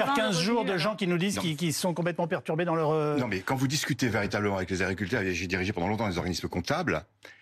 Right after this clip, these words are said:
Speaker 3: le revenu agricole ces dernières années n'est pas mauvais. Il y a des gens qui sont en difficulté.
Speaker 1: Bah, bien sûr.
Speaker 3: Mais le résultat moyen des agriculteurs, filière par filière, n'est pas mauvais.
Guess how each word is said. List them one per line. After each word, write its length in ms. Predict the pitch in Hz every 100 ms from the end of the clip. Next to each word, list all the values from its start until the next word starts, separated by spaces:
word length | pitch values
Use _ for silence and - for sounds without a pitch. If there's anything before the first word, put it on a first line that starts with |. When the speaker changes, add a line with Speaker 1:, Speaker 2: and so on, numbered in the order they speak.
| - _ _ _ _
Speaker 3:
le 120 | -
revenu 480 | 98 156 139 139 127
agricole 540 | 113 95 101 - 101 95
ces 140 | -
dernières 540 | 78 107 101 95 - 90
années 320 | 87 127 226 - _ _ _ _ _ _ _ _ _ _ _ _ _ -
n'est 80 | -
pas 120 | -
mauvais. 320 | 113 95 101 92 _ _ _ _ _ _ _ -
Il 60 |
y 40 | 110
a 40 |
des 100 | 101
gens 280 | 95 123 120
qui 100 | -
sont 240 | - 90
en 20 | 90
difficulté. 600 | 82 - 113 - - 71
Speaker 1:
Bah, 120 | 110
bien 220 | 107 123
sûr. 260 | 127 190 165
Speaker 3:
Mais 80 | -
le 100 | 92
résultat 560 | 95 135 120 127 110 92
moyen 460 | 98 117 127 117 104
des 180 | 90 95
agriculteurs, 580 | 87 92 196 165 104 -
filière 600 | - - 202 175 143 131 -
par 180 | 101 -
filière, 680 | - 90 101 139 185 - _ _ _ _ _ _ _ _ _ _ _ _ _ -
n'est 140 | 131
pas 120 | 87 120
mauvais. 320 | 123 123